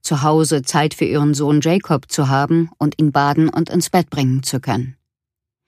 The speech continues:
Sie hatte ihm gerade eine Geschichte vorgelesen und er war eingeschlafen. Zärtlich gab sie ihm einen Kuss auf die Stirn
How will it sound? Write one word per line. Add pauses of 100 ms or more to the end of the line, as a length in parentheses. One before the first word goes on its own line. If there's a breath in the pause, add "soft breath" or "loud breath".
(320 loud breath)
Sie
hatte
ihm
gerade
eine
Geschichte
vorgelesen
und
er
war
eingeschlafen. (720)
Zärtlich
gab
sie
ihm
einen
Kuss
auf
die
Stirn